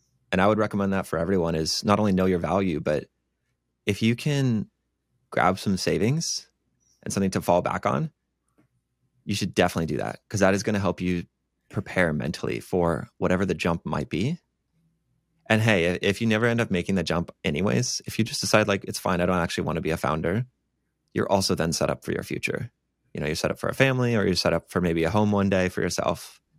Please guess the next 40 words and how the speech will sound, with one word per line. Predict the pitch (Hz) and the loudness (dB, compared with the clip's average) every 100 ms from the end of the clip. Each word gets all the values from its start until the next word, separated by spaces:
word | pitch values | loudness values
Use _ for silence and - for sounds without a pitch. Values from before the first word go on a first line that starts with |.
| - - _ | -20 -20 _
So | - 104 92 90 _ _ _ _ _ _ _ _ | -2 2 2 -2 _ _ _ _ _ _ _ _
if | - | -2
you | 123 | 0
can | 139 | 4
live | 113 113 | 4 4
under | 95 101 | 2 0
your | 82 | 0
means, | 82 90 65 - - - _ _ - | 0 -2 -2 -6 -8 -10 _ _ -6
you | - | -2
should | - 92 | 0 2
do | 95 | 2
that. | 65 - | 2 -2
And | 85 | -2
it's | 82 - - _ | -2 -4 -12 _
really | 95 120 123 | 0 2 2
kind | - 98 | 0 2
of | 92 | 2
ironic | 82 85 90 80 | 2 2 0 -2
that | 80 73 - _ _ _ _ | -2 -2 -4 _ _ _ _
as | 90 | 2
I | 95 | 2
tell | 87 95 | 2 0
you | 92 | 2
about | 85 82 - _ _ _ _ _ _ _ _ _ _ - | 2 -2 -6 _ _ _ _ _ _ _ _ _ _ -4
getting | - | 0
to | 98 | 0
travel | - 80 78 | 2 0 0
the | 87 | 0
world | 87 78 | 0 0
for | - 87 | 0 0
a | |
year, | 76 73 92 | 2 2 2
I | 82 | 2
was | 80 | 0
making | 87 82 76 | 0 -2 -2
savings, | - 71 85 147 - - _ _ _ _ _ _ | -2 0 2 0 -2 -8 _ _ _ _ _ _
but | 85 | 2
it's | 92 - | 2 2
significantly | 110 90 87 85 82 85 90 71 | 0 2 2 0 0 -2 -4 -6
cheaper | - - - 60 | -4 -2 -2 -4